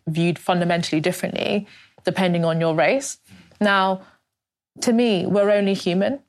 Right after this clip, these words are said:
And that's what's strange about this, the new anti-racist politics. It almost asks white people to be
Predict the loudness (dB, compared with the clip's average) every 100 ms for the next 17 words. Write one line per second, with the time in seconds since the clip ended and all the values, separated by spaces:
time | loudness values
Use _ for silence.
0 | _ 0 0 0 -4 -4 -2 -2 -2 0
1 | 2 2 0 0 0 -2 -4 -4 -4 -8
2 | -6 -2 2 2 2 0 0 -2 -2 -2
3 | -2 0 0 -2 -6 -4 -2 0 2 0
4 | -4 -12 _ _ -2 2 2 -2 -6 -14
5 | -8 -2 2 0 0 -4 -2 -4 -4 -2
6 | -2